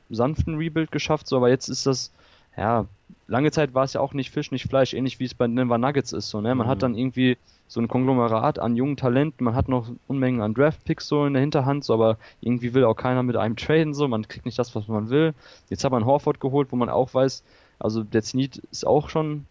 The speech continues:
Speaker 1: ne, in deutlicher Nähe. Ähm, von daher, eigentlich sollten die, meiner Meinung nach, Celtics müssten jetzt irgendwie einen Push machen,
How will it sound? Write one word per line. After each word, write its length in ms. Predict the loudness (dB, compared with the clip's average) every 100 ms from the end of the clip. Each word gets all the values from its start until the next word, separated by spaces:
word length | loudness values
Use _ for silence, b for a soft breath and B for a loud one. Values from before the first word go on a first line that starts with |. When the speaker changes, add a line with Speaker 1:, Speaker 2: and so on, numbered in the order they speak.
| _
Speaker 1:
ne, 280 | -2 0 -2 -6 -20 -14
in 220 | -8 0
deutlicher 420 | 0 0 0 2
Nähe. 320 | 4 4 2 -4 b b b _ _
Ähm, 320 | 0 0 -2
von 180 | -4 -2
daher, 240 | 2 2 2
eigentlich 220 | -2 0
sollten 260 | 0 0
die, 120 | -2 -4 -4
meiner 240 | 0 2
Meinung 280 | 2 2 -2
nach, 40 | -4
Celtics 380 | -4 -4 -4
müssten 180 | -8 -4
jetzt 180 | -4 -2
irgendwie 220 | -6 -6
einen 100 | -6
Push 220 | -4 -4
machen, 260 | -2 -2 -4